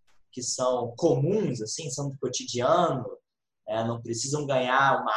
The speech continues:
áurea famosa, algo que vai deixar tão, assim, espetacular, aquilo,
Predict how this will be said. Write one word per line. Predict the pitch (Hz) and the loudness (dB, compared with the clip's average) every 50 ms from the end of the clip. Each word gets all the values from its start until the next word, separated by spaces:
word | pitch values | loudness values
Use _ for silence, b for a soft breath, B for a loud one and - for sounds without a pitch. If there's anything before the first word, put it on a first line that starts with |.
| 110 123 | 4 6
áurea | 135 139 143 131 120 120 117 113 113 - | 6 6 6 4 2 2 2 2 0 -2
famosa, | - 120 - - - - 123 143 143 - - - - | -8 -10 -8 -4 0 4 6 6 6 6 4 4 2
algo | 107 110 117 - - - 117 117 117 117 _ _ | 0 2 2 0 0 -4 -8 -12 -14 -16 _ _
que | _ - - _ | _ -20 -18 _
vai | - 104 107 107 107 107 98 101 _ b b b b b _ _ | -8 -4 -2 -2 -2 -4 -6 -10 _ b b b b b _ _
deixar | - 101 - - 107 - | -12 -10 -8 -8 -8 -6
tão, | - - 117 135 151 143 127 | -2 0 0 0 0 -2 -4
assim, | 120 - - - 123 123 120 113 110 - _ _ _ _ _ | -8 -10 -10 -12 -10 -10 -10 -10 -12 -14 _ _ _ _ _
espetacular, | - - - - 127 - - - - - - 113 101 98 113 131 143 139 - - | -20 -12 -8 -6 -4 -2 -2 -4 -4 -4 -4 -2 0 2 4 4 4 4 2 0
aquilo, | - - - - 294 - | -2 -6 -10 -14 -16 -16